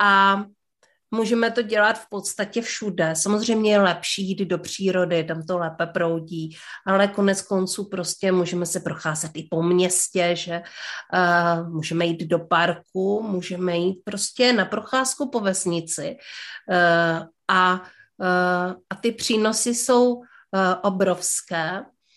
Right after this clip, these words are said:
A to, co je tím pro mě třeba tím největším přínosem, že skutečně, eh, ta hlava, anebo spíš možná tělo, protože já se vlastně se svojí hlavou neustále snažím dostat do těla,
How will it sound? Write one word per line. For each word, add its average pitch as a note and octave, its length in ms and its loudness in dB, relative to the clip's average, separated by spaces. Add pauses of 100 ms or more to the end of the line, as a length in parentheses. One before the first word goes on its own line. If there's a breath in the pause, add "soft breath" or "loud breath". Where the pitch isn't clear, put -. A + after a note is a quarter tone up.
(680 soft breath)
A - 240 -4
to, B3 160 4
co B3 220 0
je C#4+ 120 6
tím A#3+ 520 -2
pro B3 160 8
mě C4 220 4
třeba G3+ 320 -4
tím A3+ 220 -6
největším G3+ 480 -6
přínosem, G3+ 640 0
že G#3 100 -4
skutečně, A#3 1040 0 (520 loud breath)
eh, G3+ 220 2 (120)
ta G#3 300 6
hlava, G3 680 2 (100)
anebo G3+ 280 -2
spíš G3+ 340 -8
možná G3+ 440 2
tělo, G3 580 0
protože F3+ 840 0
já F3 140 -2
se - 220 -6 (260)
vlastně F3 340 -4
se F#3 220 -2
svojí F#3+ 360 0
hlavou F3 360 2
neustále F3 440 -2
snažím F3+ 400 -4
dostat F3 300 -6
do D#3+ 120 -10
těla, F3 440 0